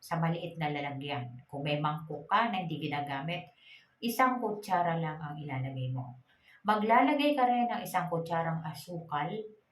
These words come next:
isang kutsarang asin, at five pesos na coins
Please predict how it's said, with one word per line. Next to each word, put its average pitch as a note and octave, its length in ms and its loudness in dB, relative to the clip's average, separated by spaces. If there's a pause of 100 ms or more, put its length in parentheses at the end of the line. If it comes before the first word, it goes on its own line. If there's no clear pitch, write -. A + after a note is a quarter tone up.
(320)
isang C#4+ 400 2
kutsarang A3 560 0
asin, E3 560 -6 (720)
at - 320 4 (880)
five A3+ 320 2 (160)
pesos E3+ 880 -4
na F3+ 160 -4
coins C3+ 720 -6